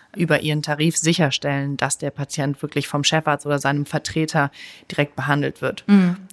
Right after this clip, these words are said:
Speaker 1: Und insgesamt kann man, glaub ich, festhalten, dass die Patienten zweimal am Tag visitiert werden, auf jeden Fall einen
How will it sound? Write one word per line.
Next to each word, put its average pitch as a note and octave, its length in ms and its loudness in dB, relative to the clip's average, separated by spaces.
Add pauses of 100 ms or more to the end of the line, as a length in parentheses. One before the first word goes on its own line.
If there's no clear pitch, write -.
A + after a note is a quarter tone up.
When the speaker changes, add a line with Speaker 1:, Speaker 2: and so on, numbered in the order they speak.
Speaker 1:
Und D3+ 240 2
insgesamt F3 520 2
kann E3 140 -2
man, D3+ 140 0
glaub C3 180 -2
ich, - 140 -10
festhalten, D#3+ 460 0
dass C#3 120 -6
die - 80 -12
Patienten D3+ 600 -2 (380)
zweimal D#3+ 380 2
am D#3 160 0
Tag D#3 460 -2
visitiert D#3+ 500 0
werden, D3+ 360 2
auf - 180 -4
jeden D#3+ 180 0
Fall C#3+ 320 -2
einen D3+ 460 -2